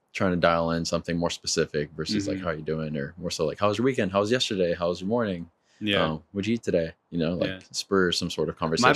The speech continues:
Speaker 2: big
Speaker 1: that
Speaker 2: thing that
Speaker 1: way.
Speaker 2: I always ask is, "What are you up to today?"
Speaker 1: Yeah.
Speaker 2: And that kinda gets into thinking, like, "What am I up to today?"
Speaker 1: Yeah.
Speaker 2: And then that kinda opens up a little sense of, of, uh, you know, conversation that you can actually have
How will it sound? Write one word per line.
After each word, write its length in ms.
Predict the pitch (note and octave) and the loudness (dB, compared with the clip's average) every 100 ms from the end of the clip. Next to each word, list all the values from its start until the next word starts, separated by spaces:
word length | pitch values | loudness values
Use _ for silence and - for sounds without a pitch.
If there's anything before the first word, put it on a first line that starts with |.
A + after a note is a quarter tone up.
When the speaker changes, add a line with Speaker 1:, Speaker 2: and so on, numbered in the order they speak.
| G3 | 4
Speaker 2:
big 60 | |
Speaker 1:
that 60 | - | 4
Speaker 2:
thing 80 | G3+ | 6
that 80 | C#3+ | 6
Speaker 1:
way. 40 | |
Speaker 2:
I 20 | C3+ | 6
always 240 | D#3 D3 | 6 6
ask 240 | C#3 C#3+ | 4 4
is, 220 | A#2 G#2 - | 0 0 -2
"What 160 | - A#2+ | 4 6
are 40 | |
you 80 | A#2+ | 8
up 60 | B2+ | 6
to 120 | A2 | 2
today?" 340 | - F#2 E2+ - _ _ _ _ | 4 4 2 -4 _ _ _ _
Speaker 1:
Yeah. 240 | D#2+ E2 B2+ | 0 2 4
Speaker 2:
And 120 | B2 | 6
that 120 | B2+ B2+ | 6 6
kinda 180 | D3 A#2+ | 4 4
gets 240 | B2 - | 2 2
into 120 | A2 | 0
thinking, 160 | G2+ G#2 | 2 0
like, 140 | F#2 | 0
"What 140 | A2 A#2+ | 2 4
am 140 | A#2+ | 4
I 160 | G2+ G2+ | 4 2
up 160 | G2+ - | 0 -2
to 120 | G2+ | -6
today?" 420 | - F#2 F2+ F2 - | -4 0 0 -2 -4
Speaker 1:
Yeah. 300 | D#2+ D#2+ C2 - _ _ _ _ | 2 2 2 -6 _ _ _ _
Speaker 2:
And 140 | G#2+ G2+ | 0 4
then 240 | G2 F#2 | 6 4
that 220 | F#2 G2 | 6 4
kinda 240 | - G2+ F#2+ | 6 4 4
opens 380 | F2+ F2+ G2 F#2+ | 2 2 0 2
up 160 | F2 | 2
a 40 | F2 | 2
little 260 | F2+ F2+ | 4 2
sense 380 | - G2+ F#2 - | 2 0 0 0
of, 220 | F2+ F2 _ _ _ _ - | 0 0 _ _ _ _ 0
of, 340 | F#2+ F2 E2+ | 2 2 2
uh, 160 | D2+ - - | 0 0 -6
you 120 | - E2+ | -2 -2
know, 80 | - | 2
conversation 560 | G#2 F2+ F2 F#2 F#2 | 2 2 0 2 2
that 80 | F2+ | 2
you 60 | F2+ | 0
can 100 | - | 2
actually 380 | F#2 F2+ - F2 | 2 2 2 4
have 240 | F2+ F2 | 4 2